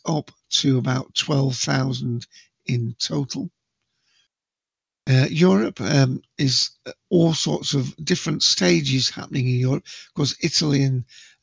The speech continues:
and Spain were among the two countries that seemed to hit their peak, um, uh, much earlier on than others.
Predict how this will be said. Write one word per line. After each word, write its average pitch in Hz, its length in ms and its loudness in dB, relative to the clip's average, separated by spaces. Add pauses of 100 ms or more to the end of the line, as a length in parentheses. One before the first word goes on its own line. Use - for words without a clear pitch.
(120)
and 127 260 2
Spain 147 500 2
were 127 280 2 (260)
among 139 260 2
the 139 80 0
two 143 280 0
countries 131 560 -2
that - 180 0 (400)
seemed 147 300 -2
to 143 260 0
hit - 380 -6
their 131 240 2
peak, - 560 -4 (340)
um, 120 400 0 (1800)
uh, 127 220 0
much 151 520 -2
earlier 135 400 4
on 131 160 0
than 123 140 0
others. 131 380 -2